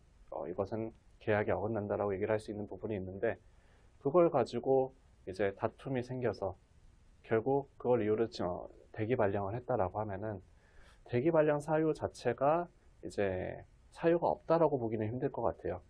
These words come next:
대기발령이라는 게 구체적인 징계 사유를 조사하기 위해서 대기발령을 내리는 경우들이 많이 있거든요. 그리고 그 대기발령으로 이후에 대기발령 중에서 이런저런, 어, 징계 사유가 발견이 되어서 그걸 가지고 징계를 한다라고 하면은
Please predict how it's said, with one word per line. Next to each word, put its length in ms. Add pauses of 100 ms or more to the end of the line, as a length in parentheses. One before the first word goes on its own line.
대기발령이라는 840
게 180 (180)
구체적인 580
징계 300
사유를 300
조사하기 640
위해서 600 (280)
대기발령을 560
내리는 300
경우들이 320
많이 240
있거든요. 440 (340)
그리고 540 (320)
그 100
대기발령으로 1300
이후에 460
대기발령 520
중에서 380
이런저런, 560 (440)
어, 280
징계 280
사유가 300
발견이 420
되어서 280
그걸 280
가지고 200
징계를 380
한다라고 480
하면은 500